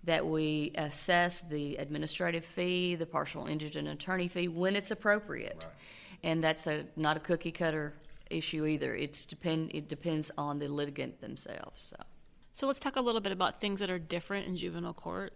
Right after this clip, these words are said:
Speaker 3: than in, um, circuit court or chancery court or general sessions court. So how is privacy handled differently in juvenile court versus other courts?
Speaker 2: Confidentiality.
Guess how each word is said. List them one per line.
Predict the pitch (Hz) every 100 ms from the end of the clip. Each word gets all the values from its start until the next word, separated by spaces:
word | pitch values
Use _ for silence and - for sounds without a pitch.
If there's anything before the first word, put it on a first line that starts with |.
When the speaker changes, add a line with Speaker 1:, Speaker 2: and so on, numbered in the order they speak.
| 180
Speaker 3:
than | 175 175 170 170
in, | 175 170 165 160 - -
um, | 165
circuit | 165 190 185 -
court | 190 202
or | 180
chancery | - 151 156 165
court | - 160 202 - - -
or | 175
general | 165 147
sessions | 151 156 165 170
court. | 226 254 - - -
So | -
how | 226 254 370
is | -
privacy | - - 175 175 - 180
handled | 180 170 165 160
differently | 175 - 170 180 170 170
in | 175
juvenile | 160 180 165 165
court | - 170 165 165 196
versus | 180 165 - 160 170
other | 151 156
courts? | - - - - - - - - - - - - -
Speaker 2:
Confidentiality. | - 104 95 85 87 - 78 82 92 82 69 69